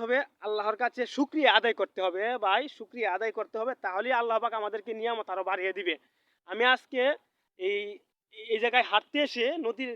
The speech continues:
কিনারে হাঁটতে এসে আমি অবাক হলাম যে আমার জন্মের পর থেকেও এরকমভাবে দেখি নাই যে আমাদের এই নদীটা শুকাইতে, বুঝছেন? এই জন্য হতাশ হয়ে গেলাম।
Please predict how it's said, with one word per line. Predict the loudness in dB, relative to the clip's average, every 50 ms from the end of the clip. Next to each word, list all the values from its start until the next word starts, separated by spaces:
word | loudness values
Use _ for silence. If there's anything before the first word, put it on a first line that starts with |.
| -10 _
কিনারে | -6 -2 0 2 2 2 2
হাঁটতে | 0 -2 -2 0 0 0 0
এসে | 0 0 0 0 0 -2 -6 _ _ _ _ _
আমি | -8 -4 -2 2 2 4
অবাক | 6 6 4 4 2
হলাম | 0 0 0 0 2
যে | 2 2 2 0 -2 _ _ _ _ _ _ -10
আমার | -4 -2 -2 -2 -2 0
জন্মের | 0 0 0 0 -2 -2 -4 -6
পর | -8 -10 -6 -4
থেকেও | -4 -2 4 4 4 4 4 0 _ _ _ -4 -2
এরকমভাবে | 0 0 0 0 0 0 0 0 0 0 -2
দেখি | -2 -2 0 0
নাই | 0 2 2 2
যে | 0 0 0 -4 -6
আমাদের | -4 -2 2 2 2
এই | 2 2 0
নদীটা | -2 -2 -4 -8 -10 -10
শুকাইতে, | -10 -8 -6 -6 -6 -6 -8 -12 -14 -16 _ _ _ _ _ _ _
বুঝছেন? | -18 -6 2 4 6 6 6 2 -2 _ _ _ _ _ _ _ -6
এই | -2 2
জন্য | 2 2 2
হতাশ | 2 0 -2 -2 0 0
হয়ে | 0 0 0
গেলাম। | -2 -4 -6